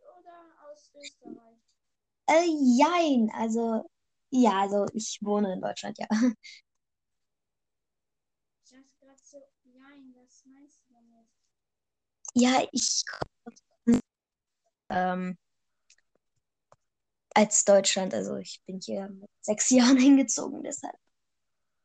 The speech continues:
Speaker 1: Ach so.
Speaker 2: Ja.
Speaker 1: Ja.
Speaker 2: Nun ja, okay.
Speaker 1: Und,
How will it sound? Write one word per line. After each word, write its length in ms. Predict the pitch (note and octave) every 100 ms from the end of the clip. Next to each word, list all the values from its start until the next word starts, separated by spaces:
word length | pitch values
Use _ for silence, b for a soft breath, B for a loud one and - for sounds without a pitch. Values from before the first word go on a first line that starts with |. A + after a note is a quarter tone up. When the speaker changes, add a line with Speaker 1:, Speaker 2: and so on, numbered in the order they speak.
| _ _ _ _ _ _
Speaker 1:
Ach 60 | C4
so. 140 | _ E4 - _ - - _ _ _ _ _ _ _ _ _ _ _ _ _ _ _ _ _ G#4+
Speaker 2:
Ja. 300 | C4 F#3 - _ _ _ _ _ _ _ _ _ _ _ _ _ _ _ _ _ _ _ _ _ _ _ _ _ _ _ _ _ - _ _ _ _ _ _ _ _ _ _ _ _ _ _ _ _ _
Speaker 1:
Ja. 80 | B3 - _ _
Speaker 2:
Nun 400 | C4+ E4+ E4+ D#4+
ja, 240 | G3+ - -
okay. 340 | C#4 A3 G3 - _ _ _ _ _ _ _ _ _ _ _ _ _ _ _ _ - - _ _ _ _ - - _ _ _ _ _ _ _ _ _ _ _ _ _
Speaker 1:
Und, 280 | C4+ C4+